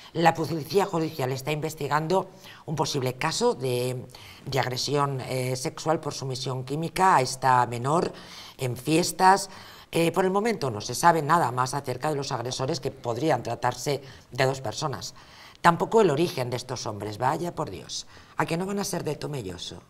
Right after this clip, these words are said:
Me ha puesto algo. Ya que durante este tipo de eventos festivos, y la pequeña localidad también, recibe a vecinos de puertos,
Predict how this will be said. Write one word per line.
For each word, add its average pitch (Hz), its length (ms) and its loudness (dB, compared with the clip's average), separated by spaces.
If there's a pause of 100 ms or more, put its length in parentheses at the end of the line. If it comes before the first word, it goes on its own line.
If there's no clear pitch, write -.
(640)
Me 127 80 -8
ha 131 80 -6
puesto 127 280 -10
algo. 80 240 -14 (460)
Ya 180 160 0
que 190 120 2
durante 151 360 0
este 156 200 -2
tipo 170 500 0
de 135 160 -2
eventos 143 340 -4
festivos, 131 560 -4
y 107 140 -6
la 98 260 -6
pequeña 117 560 -8
localidad 113 500 -4
también, 123 400 -4 (440)
recibe 165 480 0
a 151 80 6
vecinos 135 560 -4 (320)
de 135 200 0
puertos, - 540 -6